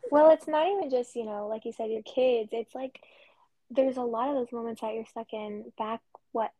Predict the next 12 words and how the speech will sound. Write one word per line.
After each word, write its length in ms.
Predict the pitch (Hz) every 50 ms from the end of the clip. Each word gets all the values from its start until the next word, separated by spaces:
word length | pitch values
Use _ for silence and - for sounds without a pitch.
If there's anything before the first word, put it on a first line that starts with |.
| - -
in 300 | 220 208 208 202 202 208
February, 680 | - 202 196 214 208 220 233 254 269 277 285 285 -
I 200 | - 214 214 220
had 300 | 220 220 226 214 214 214 226 -
some 220 | - - 220 214 -
issues 440 | - 240 254 - - 233 233 226 -
with 140 | 226 220 -
my 120 | - 220 220
healthcare, 500 | 208 226 233 233 - - 233 220 208 202 -
and 140 | - 214 214
I 280 | 202 202 208 214 226
felt 380 | 220 - - 226 214 208 - -